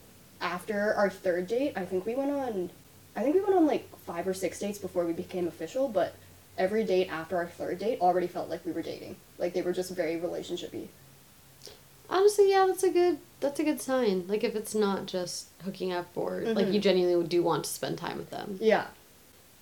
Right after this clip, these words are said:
Speaker 2: Okay, so what are your, what are your cutoffs for men? Like, what are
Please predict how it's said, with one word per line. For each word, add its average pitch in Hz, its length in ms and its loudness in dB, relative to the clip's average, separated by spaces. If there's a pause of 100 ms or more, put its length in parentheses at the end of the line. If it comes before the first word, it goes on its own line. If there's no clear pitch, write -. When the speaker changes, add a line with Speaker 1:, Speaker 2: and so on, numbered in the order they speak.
Speaker 2:
Okay, 208 220 4
so 202 160 4
what 185 320 2
are 190 80 4
your, 190 720 6 (600)
what 180 160 -2
are 180 100 0
your 175 320 4
cutoffs 165 580 -2
for 170 180 -2
men? 165 520 0 (160)
Like, 190 180 -4
what 175 180 4
are 165 380 -2